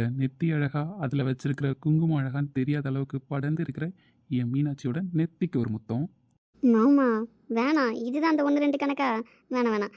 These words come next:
Speaker 2: நீங்க எங்க ஸ்டார்ட் பண்ணி எங்க முடிப்பீங்கன்னு எனக்கு தெரியும். நான் போறேன்.
Speaker 1: ஏய், கேட்டுட்டல்ல, முழுசா கேட்டுட்டு போ. நான் நம்பர் ஃபோர் வரைக்கும் தான் சொல்லியிருக்கேன். அது வரைக்கும் கேட்டா போதும்.
Speaker 2: மாமா.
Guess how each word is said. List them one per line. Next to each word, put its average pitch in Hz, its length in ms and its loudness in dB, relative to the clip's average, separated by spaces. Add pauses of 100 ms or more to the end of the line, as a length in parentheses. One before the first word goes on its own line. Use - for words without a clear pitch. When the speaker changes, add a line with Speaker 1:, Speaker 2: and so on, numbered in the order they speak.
(140)
Speaker 2:
நீங்க 233 240 2
எங்க 240 240 2
ஸ்டார்ட் 233 260 -4
பண்ணி 254 140 -2
எங்க 247 160 0
முடிப்பீங்கன்னு 240 400 0
எனக்கு 214 200 -4
தெரியும். 220 220 -2 (400)
நான் 226 200 -2
போறேன். 214 240 -4 (400)
Speaker 1:
ஏய், 123 280 6
கேட்டுட்டல்ல, 170 520 4 (100)
முழுசா 190 280 -2
கேட்டுட்டு 160 320 -2
போ. 127 80 -2 (340)
நான் 175 320 2
நம்பர் 185 220 2
ஃபோர் 240 200 2
வரைக்கும் 196 240 0
தான் 202 80 -2
சொல்லியிருக்கேன். 131 400 -2
அது 156 200 -2
வரைக்கும் 220 220 -2
கேட்டா 156 140 0
போதும். 120 260 -6 (560)
Speaker 2:
மாமா. 220 460 4